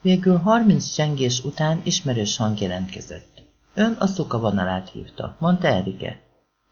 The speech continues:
„Miről óhajt beszélni?” „Hello,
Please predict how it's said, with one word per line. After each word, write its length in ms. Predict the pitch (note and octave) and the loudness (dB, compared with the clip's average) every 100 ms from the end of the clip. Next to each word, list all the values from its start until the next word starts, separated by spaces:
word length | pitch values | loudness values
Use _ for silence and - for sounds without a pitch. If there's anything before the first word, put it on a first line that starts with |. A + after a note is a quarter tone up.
| - | 0
„Miről 360 | A#3+ C#3+ A#2+ | 2 4 2
óhajt 260 | G#2+ A2+ G#2 | 0 -2 -4
beszélni?” 600 | G2 - - - - - - _ _ _ _ _ _ _ | -8 -10 -14 -14 -14 -16 -18 _ _ _ _ _ _ _
„Hello, 400 | G#3 G3 E3 | 6 6 6